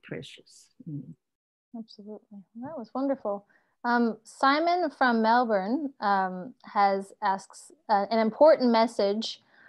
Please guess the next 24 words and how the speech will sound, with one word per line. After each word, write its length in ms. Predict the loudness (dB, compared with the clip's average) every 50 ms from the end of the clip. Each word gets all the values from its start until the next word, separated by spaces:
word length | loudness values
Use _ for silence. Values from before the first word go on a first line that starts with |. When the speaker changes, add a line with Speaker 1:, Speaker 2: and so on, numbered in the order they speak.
| -20 -20 -2 _
Speaker 2:
of 160 | 2 2 4 4
the 80 | 2
film 500 | 2 2 0 0 0 -2 -4 -4 -8 -10 _ _ _ _ _ _ _ 0
is 160 | 2 4 4
in 140 | 4 4 4
regards 580 | 4 4 4 6 6 6 6 4 2 -2 -8 -8
to 220 | -6 -4 -4 -4
food 320 | -4 -6 -2 -2 -2 -2 -2
security 540 | -6 -8 -6 -6 -6 -6 -8 -10 -14 -18 -20 _ _ _ _ _ _ _ _
and 180 | 0 0 2 4
not 260 | 4 4 2 2 0
being 300 | 0 0 2 2 2 0
greedy. 540 | 0 0 -2 -2 -2 -4 -4 -6 -8 -8 -10 _ _ _
So, 260 | _ -8 -4 -4 -4 -4
you 120 | -4 -6
know, 460 | -8 -8 -10 -10 -12 -16 -20 -20 -18 -16
as 300 | -14 -14 -14 -16 -18 _ _ -14
I 40 | -12
remember, 560 | -10 -8 -8 -8 -6 -4 -2 -2 -2 -4 -6 -10 _ _ _ _ _ -14
you 100 | -14 -12
take 380 | -8 -6 -6 -6 -6 -10 -14 -14 -8
what, 200 | -6 -6 -6 -8 -10 -10
one 340 | -4 -2 0 0 0 -2 -4
per, 360 | -4 -2 0 2 2 0